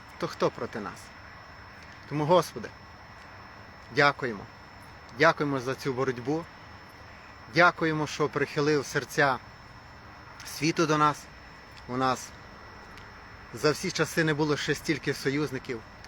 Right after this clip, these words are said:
Тому, Господи, благослови і веди нас до перемоги.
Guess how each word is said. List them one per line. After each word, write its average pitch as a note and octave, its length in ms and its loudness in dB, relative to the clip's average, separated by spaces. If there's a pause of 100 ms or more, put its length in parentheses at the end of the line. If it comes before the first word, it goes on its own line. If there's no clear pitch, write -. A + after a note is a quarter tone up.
(580)
Тому, D3+ 160 2
Господи, D3 540 4 (3000)
благослови E3 720 6 (1900)
і C#3+ 200 2 (240)
веди C3+ 280 6
нас D3 160 0 (600)
до C3+ 80 0
перемоги. C3 460 -2